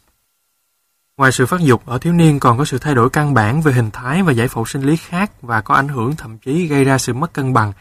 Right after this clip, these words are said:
gây ra những khó khăn tạm thời của cuộc sống. Về mặt hình thái, trẻ em, tuổi thiếu niên phát triển mạnh về chiều cao, người ta thường gọi là sự nhảy vọt về tầm vóc.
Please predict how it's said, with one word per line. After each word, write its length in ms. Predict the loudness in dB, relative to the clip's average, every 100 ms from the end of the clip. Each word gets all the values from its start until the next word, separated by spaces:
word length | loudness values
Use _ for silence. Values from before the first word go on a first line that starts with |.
| _ _ -2
gây 140 | 0
ra 140 | 2 0
những 160 | -2
khó 140 | -4 -6
khăn 200 | -6 -6
tạm 200 | -6 -6
thời 200 | -2 -2
của 120 | -2
cuộc 180 | -10 -14
sống. 220 | -10 -10 -10 _ _ _ _ _ _ _ _ _ _ _ _ _ _ _ _ _ _ _ _ -2
Về 120 | 2
mặt 180 | 2 2
hình 160 | -2
thái, 320 | 0 2 2 2
trẻ 180 | 0 2
em, 360 | 2 2 -2 -8 _ _ -4
tuổi 160 | -4
thiếu 160 | 0 2
niên 280 | 6 6 4
phát 240 | -2 -4
triển 200 | -4 0
mạnh 180 | 0 0
về 100 | -4
chiều 200 | -2 -4
cao, 380 | 0 2 2 0
người 160 | -4 -2
ta 160 | -2 -2
thường 200 | -2 0
gọi 240 | 0 2
là 140 | 0
sự 160 | -2 -6
nhảy 240 | -6 -4
vọt 260 | 2 2 0
về 80 | -8
tầm 160 | -8 -4
vóc. 240 | -4